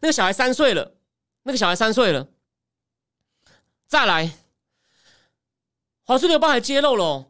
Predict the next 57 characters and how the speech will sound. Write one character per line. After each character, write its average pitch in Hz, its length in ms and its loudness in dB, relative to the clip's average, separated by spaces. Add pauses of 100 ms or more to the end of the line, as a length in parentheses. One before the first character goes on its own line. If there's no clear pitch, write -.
(280)
你 202 80 -6
知 196 60 -6
道 339 100 2
吗？ 240 240 -2 (240)
拜 320 180 0
登 240 220 2
夫 285 240 -4
妇 294 180 -2
啊， 202 220 2
欠 302 320 0
税 294 200 0
欠 294 220 -2
了 240 80 0
三 277 240 0
十 254 100 -4
几 202 140 -4
万 240 140 2
美 175 140 -2
金， 202 300 -4 (240)
然 208 100 -8
后 294 60 2
呢， 240 220 -2 (220)
很 226 200 -2
多 285 160 2
账 285 200 0
单 269 180 0
付 294 120 -4
不 285 120 -6
出 269 180 -6
来， 165 280 -2 (300)
银 277 220 -4
行 254 220 0
支 277 180 -4
票 269 220 2
跳 262 220 2
票， 226 400 -2 (200)
所 339 120 -4
以 254 60 -4 (300)
他 339 100 -2
的 349 80 2
财 247 240 -2
务 311 80 -2
状 311 140 -2
况 294 160 0
并 294 140 -2
不 285 100 0
好。 180 300 -4 (180)
但 381 160 -2
那 370 60 0
些 381 80 -2
钱 240 240 -2
都 311 120 2
去 330 140 -2
哪 220 180 0
里 226 140 -2
了 165 100 0
呢？ 180 220 -2